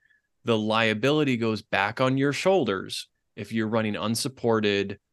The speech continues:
unmanaged stuff in your system because you don't have the funding to do it. I would much rather, and I know that this is a really, really painful thing to say, I would much rather have the conversation with the C F O to say,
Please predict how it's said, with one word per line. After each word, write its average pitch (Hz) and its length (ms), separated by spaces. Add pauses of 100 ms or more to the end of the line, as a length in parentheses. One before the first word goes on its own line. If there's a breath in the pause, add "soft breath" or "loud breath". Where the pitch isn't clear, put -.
(300)
unmanaged 107 800
stuff - 500
in 107 180
your 110 140
system 113 480
because 98 320
you 104 100
don't 104 140
have 98 160
the 98 80
funding 104 560
to - 160
do 117 200
it. 82 120 (480)
I 110 100
would 113 140
much 113 440
rather, 95 420
and 110 180
I 104 160
know 120 260
that 120 80
this 110 200
is 101 100
a 95 80
really, 113 240
really 98 200
painful 101 420
thing 92 160
to 85 60
say, 123 360 (300)
I 104 80
would 101 120
much 127 300
rather 120 240
have 110 120
the 104 60
conversation 98 720
with 92 360
the 95 80
C - 180
F 90 160
O 107 360
to - 120
say, 92 400